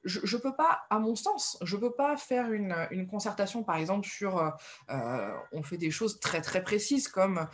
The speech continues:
la circulation d'une route sur une rue, par exemple, à double sens, à sens unique, et cetera. Ça peut paraître bateau, mais de la double circulation ou de la circulation unique dépendent énormément de choses.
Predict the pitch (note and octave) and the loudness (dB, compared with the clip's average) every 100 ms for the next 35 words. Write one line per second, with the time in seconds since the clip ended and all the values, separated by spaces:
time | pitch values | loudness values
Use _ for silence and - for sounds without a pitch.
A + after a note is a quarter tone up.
0 | - F3 E3+ F#3 - F#3 F#3 A3 G#3 G#3 | -2 0 2 0 2 2 4 2 4 4
1 | G#3+ G#3+ - F#3+ F#3 F#3 F#3+ - - C3+ | 2 -2 -4 -2 0 0 -2 -4 -4 -4
2 | B2 - - D#3+ F3 F3 D3+ G3 A3 E3 | -4 -6 0 0 0 -2 2 2 2 0
3 | E3+ E3 F#3 G#3+ - D#3 C3+ - - - | -2 -2 -2 -2 -4 -4 -6 -8 -18 -20
4 | - - - E3+ F3+ E3 D#3 E3+ F#3+ B3+ | -20 -20 -2 0 2 2 2 2 2 2
5 | D#4 C#4+ - - - E3 E3 - _ _ | 2 -2 -6 -18 -2 0 0 -2 _ _
6 | D3+ E3 D#3+ D#3+ G#3+ F#3+ F#3 F3+ E3+ E3+ | -4 2 4 2 0 0 0 -2 -2 0
7 | A3 G3 C#3+ - - E3 D#3 D#3 D#3 C#4 | 0 -2 0 -2 -4 -4 -4 -2 0 -2
8 | - - D#3 E3+ A#3+ A#3 _ - D#4+ D#4+ | -2 -6 -4 0 0 -2 _ 0 6 4
9 | D#4+ D#4+ D#4 A#3 A3 | 4 -2 -2 -4 -6